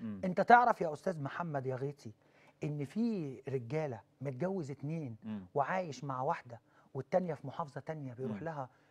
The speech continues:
Speaker 2: يوم كل أسبوع؟ بقول لك معلومة، فلقيتك بتقول لي لأ، فقلت لك لأ، ده في
Speaker 1: مم.
Speaker 2: ناس موجودين كده فعلًا، وناس كتير على فكرة حوالينا متجوز اتنين، عايش مع واحدة بشكل كامل فول تايم، وبيروح للتانية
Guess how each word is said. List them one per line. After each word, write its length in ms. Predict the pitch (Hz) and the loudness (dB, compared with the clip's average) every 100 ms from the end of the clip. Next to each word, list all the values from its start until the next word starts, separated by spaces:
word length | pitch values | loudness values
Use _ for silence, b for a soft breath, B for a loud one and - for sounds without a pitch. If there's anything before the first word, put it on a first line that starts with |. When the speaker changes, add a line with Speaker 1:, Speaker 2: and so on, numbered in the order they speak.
| _ | _
Speaker 2:
يوم 200 | 135 160 | -6 -4
كل 300 | 165 175 156 | -4 -6 -6
أسبوع؟ 340 | 135 - 156 165 - _ _ _ _ - | -10 -12 -12 -12 -14 _ _ _ _ -8
بقول 240 | - 175 | -6 -6
لك 160 | 170 143 | -6 -4
معلومة، 380 | 127 120 113 101 _ _ | -4 -6 -10 -14 _ _
فلقيتك 280 | - 156 185 | -6 0 0
بتقول 280 | 151 156 196 | 0 -2 -2
لي 80 | 175 | 2
لأ، 160 | 170 - - - - - | 2 2 -4 -16 -20 -2
فقلت 280 | 151 151 190 | -2 0 -2
لك 200 | 185 165 | 0 0
لأ، 100 | 160 | -2
ده 120 | 139 | -2
في 80 | 214 | -4
Speaker 1:
مم. 60 | |
Speaker 2:
ناس 280 | 165 170 - | -4 -6 -6
موجودين 400 | 143 131 143 165 | -6 -4 -6 -6
كده 180 | 165 156 | -4 -2
فعلًا، 340 | 180 202 240 226 b b b | 2 2 0 -6 b b b
وناس 260 | 175 220 | 0 0
كتير 360 | - 190 233 202 | 0 2 6 8
على 180 | 170 160 | 8 6
فكرة 240 | 190 175 | 2 0
حوالينا 600 | - 170 160 190 220 269 - b b - | 6 8 8 8 8 6 2 b b -2
متجوز 500 | 160 143 208 214 165 | 6 12 12 12 6
اتنين، 500 | - 196 240 311 269 - b | 2 8 8 8 4 -6 b
عايش 380 | 131 175 277 220 | 2 6 8 6
مع 180 | 196 180 | 6 12
واحدة 300 | 196 - 196 | 12 12 8
بشكل 320 | - 226 - | 6 4 4
كامل 340 | 180 202 180 151 | 6 8 8 6
فول 220 | - 226 | 6 10
تايم، 360 | 233 285 330 277 b b | 12 12 10 0 b b
وبيروح 400 | 247 302 320 - | 4 8 10 10
للتانية 600 | 277 - 285 285 269 - | 8 10 10 12 12 10